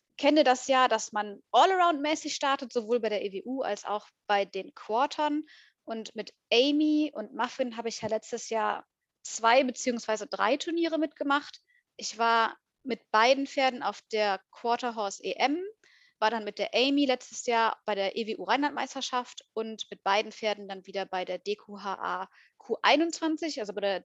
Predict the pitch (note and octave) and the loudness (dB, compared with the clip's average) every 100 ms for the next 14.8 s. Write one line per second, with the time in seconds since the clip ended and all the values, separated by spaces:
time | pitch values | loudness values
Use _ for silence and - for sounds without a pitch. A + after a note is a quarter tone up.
0 | - G#3+ A#3 B3 A#3+ - C4+ - C4+ C4+ | 2 2 2 0 -4 -4 -10 -6 -2 -2
1 | D#4+ - - _ _ _ - A#3 A3+ A3 | -4 -14 -20 _ _ _ -6 -4 -4 -6
2 | - _ _ _ _ _ _ - - - | -12 _ _ _ _ _ _ -20 -4 -2
3 | - - A#3+ A3+ A3 G3+ G3 - - A#3+ | -2 -2 0 4 4 0 -8 -20 4 6
4 | C4+ A#3+ A3 G#3 G3+ G#3 - C4+ A#3 C#4+ | 6 2 -6 -12 -16 -6 4 4 4 -2
5 | D4+ - C4 D4 - D#4+ E4+ F#4+ - - | -2 0 0 0 0 0 0 -4 -8 -20
6 | _ A#3+ A#3 A3+ C4 D4+ - C#4 C#4+ A#3+ | _ 0 2 2 2 -2 -2 -2 -4 -2
7 | A3 A3 G#3 - _ _ - G3 - G3+ | -2 -2 -8 -14 _ _ -2 -2 -2 -6
8 | G3+ G#3 - - B3+ C4 C4 C4 - G#3 | -4 -4 -4 2 2 4 2 2 0 -6
9 | - - A3 - C4 A3+ A3 A#3+ A#3+ G#3+ | -4 -2 -2 -4 -8 -6 -8 -4 -2 -2
10 | A3+ - G#3+ G#3+ - C4 A3 - G3+ A3 | -4 -6 -8 -8 -6 -4 -4 -4 -4 -6
11 | - G#3 G#3+ - _ - - _ _ - | -4 -6 -6 -16 _ -20 -20 _ _ 4
12 | A#3 - - C4+ - B3 B3 B3+ B3+ A#3+ | 4 4 2 2 4 2 2 -2 2 0
13 | B3 A#3+ A3+ B3 G#3 G3+ C4 B3+ - A#3 | 2 -2 0 0 -2 0 -2 -2 -4 -10
14 | - A#3 G#3+ - - A3+ A3+ | -6 -4 -4 -6 -4 -2 -2